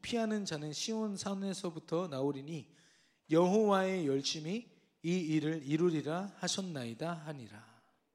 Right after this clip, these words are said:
우리보다 더 열심히 움직이시는 분이 계시대요.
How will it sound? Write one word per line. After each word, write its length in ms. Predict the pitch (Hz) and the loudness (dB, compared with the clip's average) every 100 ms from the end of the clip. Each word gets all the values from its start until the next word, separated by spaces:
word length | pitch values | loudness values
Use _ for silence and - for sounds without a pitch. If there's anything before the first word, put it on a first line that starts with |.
| _ _ _ _ _ _ _ _ _ _ _ _ _ _ - | _ _ _ _ _ _ _ _ _ _ _ _ _ _ -12
우리보다 460 | 139 151 143 143 139 | -6 -6 -4 -6 -6
더 160 | 135 | -6
열심히 540 | 127 135 - 160 151 143 | -4 -4 -6 -10 -12 -12
움직이시는 580 | 127 147 139 147 143 | -10 -12 -10 -12 -14
분이 200 | 127 127 | -16 -16
계시대요. 500 | 120 113 - 117 110 | -12 -12 -10 -14 -16